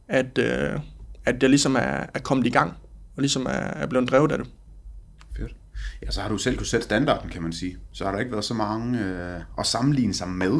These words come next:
Speaker 1: Ja.
Speaker 2: Altså sådan, og det kan jo også nogle gange være en, være en god ting, at man simpelthen bare lader tøjlerne sidde løst, eller hvad man siger.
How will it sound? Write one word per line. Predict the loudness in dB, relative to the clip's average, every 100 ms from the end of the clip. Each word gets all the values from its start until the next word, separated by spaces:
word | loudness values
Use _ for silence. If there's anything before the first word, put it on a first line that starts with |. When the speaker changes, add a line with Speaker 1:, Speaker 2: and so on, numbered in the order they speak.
| 0 -2
Speaker 1:
Ja. |
Speaker 2:
Altså | -2 0
sådan, | -2 -2
og | 0
det | 0
kan | 2
jo |
også | 2
nogle | 0 0
gange | 0
være | -2 -2
en, | -4 -2 0 0 -2
være | -6
en |
god | -4 -4
ting, | 2 4 4 0
at | -4 -6
man | -4
simpelthen | -4 -4 -2
bare | -2
lader | -2 -2 -4 -6 -10 -20 -20 -20 -18
tøjlerne | -4 -2 0 -2
sidde | -2 -2
løst, | -4 -4
eller | -8
hvad | -6
man | -8
siger. | -8